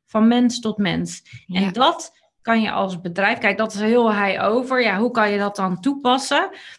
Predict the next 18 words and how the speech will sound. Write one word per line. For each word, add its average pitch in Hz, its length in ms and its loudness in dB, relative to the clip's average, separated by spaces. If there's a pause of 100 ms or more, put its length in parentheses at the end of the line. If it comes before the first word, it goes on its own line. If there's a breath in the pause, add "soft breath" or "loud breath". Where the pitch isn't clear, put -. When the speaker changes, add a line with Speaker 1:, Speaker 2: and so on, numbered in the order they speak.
Speaker 1:
Nou, 180 200 -4
dat 175 120 -10
kan 214 200 0
je 208 80 -2
heel 226 260 2
erg 190 260 -2
in 208 240 -4
je, 202 400 -4
in 220 120 0
je 220 80 4
marketing 240 640 0
kan 165 200 -4
je 165 60 -4
dat 175 140 -6
doen, 180 160 -2
dat 170 160 -4
je 175 100 -10
veel, 196 360 -2